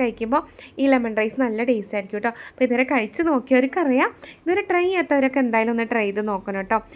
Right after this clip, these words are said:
കൊത്തമല്ലി ചമ്മന്തിയും അതുപോലെ തന്നെ പുതിന ചമ്മന്തി, ലെമൺ റൈസിൻ്റെയൊക്കെ ഒന്ന് ലെ-, അതേപോലെ കൊത്തമല്ലി ചമ്മന്തിയുടെ റെസിപ്പീസൊക്കെ ഞാൻ ഇതിന്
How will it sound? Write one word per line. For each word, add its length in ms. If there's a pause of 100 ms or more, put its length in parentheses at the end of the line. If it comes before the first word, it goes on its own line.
(220)
കൊത്തമല്ലി 440
ചമ്മന്തിയും 440
അതുപോലെ 340
തന്നെ 220
പുതിന 240 (100)
ചമ്മന്തി, 360 (480)
ലെമൺ 280
റൈസിൻ്റെയൊക്കെ 560
ഒന്ന് 120 (500)
ലെ-, 200 (280)
അതേപോലെ 400
കൊത്തമല്ലി 400
ചമ്മന്തിയുടെ 420
റെസിപ്പീസൊക്കെ 580
ഞാൻ 100
ഇതിന് 140